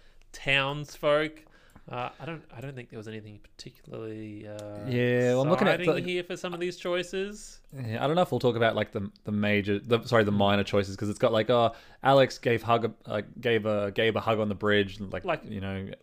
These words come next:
Speaker 2: Alex
Speaker 1: would,
Speaker 2: advised
Speaker 1: who wouldn't,
Speaker 2: Riley the
Speaker 1: who
Speaker 2: interview.
Speaker 1: wouldn't hug your brother on the bridge after not seeing him for such a long time, right?
Speaker 2: Yeah,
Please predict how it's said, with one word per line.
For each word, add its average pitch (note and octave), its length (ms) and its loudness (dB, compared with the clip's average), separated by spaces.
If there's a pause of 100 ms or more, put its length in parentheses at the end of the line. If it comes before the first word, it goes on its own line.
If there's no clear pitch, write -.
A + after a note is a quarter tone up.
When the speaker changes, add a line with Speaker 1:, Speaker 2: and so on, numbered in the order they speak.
(200)
Speaker 2:
Alex G#2+ 200 0
Speaker 1:
would, - 100 -2
Speaker 2:
advised A2 200 4
Speaker 1:
who A2 60 -4
wouldn't, G#2 160 2
Speaker 2:
Riley G2+ 140 0
the G2+ 100 -4
Speaker 1:
who B2+ 60 0
Speaker 2:
interview. F3 140 -2
Speaker 1:
wouldn't F#3+ 240 -4
hug E3 280 -6
your D#3 160 -6
brother C#3+ 280 -2
on B2 120 -6
the A#2 40 -8
bridge A2+ 380 -8
after A#2 220 -10
not A#2 180 -10
seeing A2 280 -12
him G#2 180 -14
for - 100 -20
such - 240 -18
a A#2 60 -12
long G#2+ 180 -14
time, G2+ 320 -16
right? A2+ 280 -12 (280)
Speaker 2:
Yeah, E3 300 4